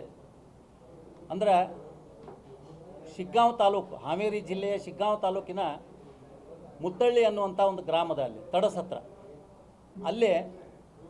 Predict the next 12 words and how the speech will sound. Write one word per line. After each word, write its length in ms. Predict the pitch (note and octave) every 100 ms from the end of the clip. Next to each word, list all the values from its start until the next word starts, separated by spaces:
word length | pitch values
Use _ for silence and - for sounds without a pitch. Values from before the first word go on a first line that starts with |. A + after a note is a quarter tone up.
| -
ಸುಮಾರು 300 | - G3 G#3
ಎಂಟೂವರೆ 680 | G3+ F3+ G3 A#3+ B3 A3+ A#3
ಎಕರೆ 760 | A3+ - G#3+ G#3+ G#3+ - - -
ಸ್ಥಳದಲ್ಲಿ 720 | D3+ F3 F#3+ G#3+ A3 E3+ E3+ - - - - -
ಈ 100 | E3+
ಗಾಯತ್ರಿ 460 | F#3 E3+ G3+ A3 A3
ತಪೋಭೂಮಿ 720 | G#3+ F3 G3+ F#3 F#3 F#3+ G3+ - - - C#3
ಎರಡು 280 | E3 A3
ಸಾವಿರದರಲ್ಲಿ 720 | F#3+ G3 G3 F#3 F3+ F#3 G3 D3+ - - - - -
ತಲೆ 180 | F3 F#3+
ಎತ್ತಿ 200 | E3+ F#3
ನಿಂತು. 500 | E3+ D3 C#3 - -